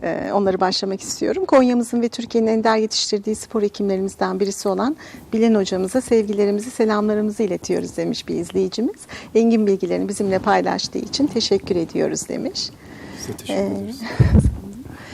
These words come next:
Speaker 1: Ee, bir de diğeri de, e, "Bilen hocamızı çok seviyoruz. Konya sporumuzun böyle bir değere sahip olduğu için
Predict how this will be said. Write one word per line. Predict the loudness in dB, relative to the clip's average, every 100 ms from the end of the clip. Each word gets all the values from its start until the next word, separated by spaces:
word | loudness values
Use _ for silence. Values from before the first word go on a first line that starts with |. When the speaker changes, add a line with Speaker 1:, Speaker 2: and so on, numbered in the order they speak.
| -14 -10 -2
Speaker 1:
Ee, | 0 2 0 4
bir | 4 6
de | 4 4
diğeri | 4 2 2 2
de, | 2 4 2 0
e, | -2 -2 -2 -2 -2 2
"Bilen | 4 4 4
hocamızı | 4 2 0 0
çok | -2 -4
seviyoruz. | 0 0 2 0
Konya | 4 6 6 4
sporumuzun | 0 0 0 0 0 2
böyle | 4 4
bir | 2 4
değere | 4 4
sahip | 2 0 2 0 2
olduğu | 2 2 0
için | -2 -4